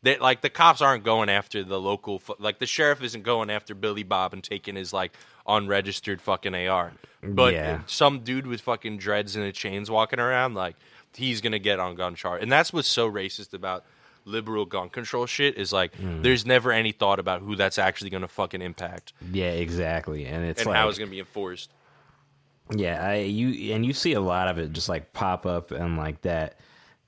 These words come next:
Speaker 2: that, like, call for gun control around these, like, school shootings and stuff like that. Like, that's when it's really prevalent. Like, even in, in this last one in Michigan, it was a lot of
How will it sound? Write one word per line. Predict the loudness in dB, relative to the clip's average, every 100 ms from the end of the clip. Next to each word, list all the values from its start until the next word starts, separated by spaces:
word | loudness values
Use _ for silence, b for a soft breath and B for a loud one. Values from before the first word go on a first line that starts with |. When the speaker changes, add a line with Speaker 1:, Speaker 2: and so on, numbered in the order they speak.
| -4
Speaker 2:
that, | -2 0
like, | 0 -2 -6 -8
call | -2 0 0
for | 0 -4
gun | -2 -2 -2
control | -2 -2 0
around | 0 0 0
these, | -2 -2
like, | -4 -4
school | -6 -6 -4 -4
shootings | -2 -4 -4 -6 -6
and | -8
stuff | -6 -6 -6
like | -8 -8
that. | -10 -8
Like, | -8 -6
that's | -2 -2 -2
when | 0 -2
it's | -2
really | -2 -2 -4
prevalent. | -4 -4 -2 -4 -6 -6
Like, | -4 0
even | 0 2 2
in, | 0 0
in | 0
this | 0
last | 0 0 0 -2
one | -2
in | -2
Michigan, | -2 -4 -4
it | -4
was | -6 -4
a |
lot | -2 -2 -4
of | -6